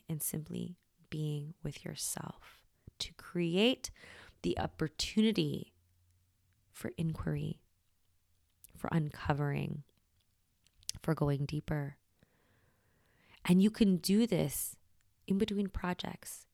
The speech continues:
in between emails, calls, questions, and answers, in the pickup line, in the waiting room, in transit, when it's safe, of course, while walking the dog. You can breathe, meditate, visualize,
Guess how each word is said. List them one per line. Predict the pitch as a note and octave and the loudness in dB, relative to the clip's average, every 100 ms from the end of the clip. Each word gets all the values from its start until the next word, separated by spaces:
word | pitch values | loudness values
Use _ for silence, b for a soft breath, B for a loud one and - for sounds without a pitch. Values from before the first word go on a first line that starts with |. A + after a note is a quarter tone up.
| _ - | _ 0
in | G3 | 0
between | G#3+ G#3 F#3+ - | 0 0 0 2
emails, | F#3+ F3+ D#3+ - | 2 4 2 0
calls, | - F#3 F3 D#3 | -4 0 2 0
questions, | - F#3 - D#3+ | -2 -6 -4 -6
and | D#3+ - | -6 -4
answers, | E3 E3+ - - - | -4 -4 -8 -10 -2
in | A3 G3+ | 2 2
the | F#3+ | 0
pickup | - - F#3+ D#3+ | -2 -4 -4 -2
line, | D3 D3+ | -4 -2
in | - F#3+ | 0 0
the | |
waiting | F3+ F#3+ G3+ E3+ | 2 2 2 0
room, | D3+ D3 | -2 -2
in | F3 E3+ | -2 -2
transit, | - F3+ F#3 - - - - b b b b b | -4 -4 -4 -4 -6 -8 -20 b b b b b
when | C#3+ | 0
it's | B2+ | 2
safe, | - C3+ - | 0 0 -2
of | - | -8
course, | - F#3 - - B B B | -6 -6 -10 -20 B B B
while | - G3 | 2 4
walking | F#3+ F#3+ G3+ F3+ | 4 0 -4 -4
the | |
dog. | F3 E3 - - - - _ _ _ _ _ _ _ _ _ _ _ _ _ _ _ | -2 -4 -4 -6 -10 -16 _ _ _ _ _ _ _ _ _ _ _ _ _ _ _
You | F3 | -2
can | F3+ G#3+ F#3+ | 4 4 4
breathe, | F3 E3 F3 F3+ F3+ D#3 - - | 4 4 4 4 4 0 -6 -8
meditate, | D3+ D#3+ E3 E3 - - D3 | -4 0 0 -2 -4 -4 0
visualize, | E3 D#3 D#3 D3 D3 C#3+ C#3+ | 0 2 0 0 -2 -6 -8